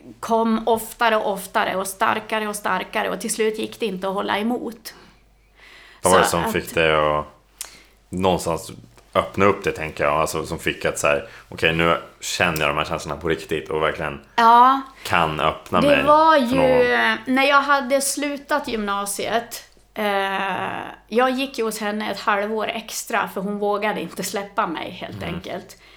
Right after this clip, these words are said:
Speaker 1: Så att även fast jag hade slutat och inte var elev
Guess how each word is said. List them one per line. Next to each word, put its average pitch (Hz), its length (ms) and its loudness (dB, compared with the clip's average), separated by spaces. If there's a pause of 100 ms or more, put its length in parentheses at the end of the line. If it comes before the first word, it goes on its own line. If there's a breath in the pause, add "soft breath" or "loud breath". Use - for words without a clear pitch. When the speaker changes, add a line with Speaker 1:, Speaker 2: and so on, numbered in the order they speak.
(160 loud breath)
Speaker 1:
Så - 120 0
att 226 100 2
även 220 320 2
fast 233 220 -6
jag 226 80 -2
hade 208 240 -6
slutat 220 720 -6
och 208 160 -6
inte 185 240 -4
var 196 120 -2
elev 220 340 -2